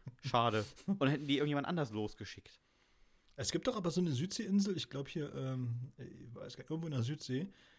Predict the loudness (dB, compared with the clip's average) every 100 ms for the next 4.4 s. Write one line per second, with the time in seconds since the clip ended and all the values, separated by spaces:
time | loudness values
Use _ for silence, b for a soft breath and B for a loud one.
0 | b b -6 -4 -2 -2 -2 -2 -4 -6
1 | -4 -2 -2 -4 -2 0 0 0 0 0
2 | -2 -4 -2 -4 -6 -8 -8 -6 -4 -4
3 | -4 -6 -2 0 2 2 0 0 -2 0
4 | -2 -2 -2 -4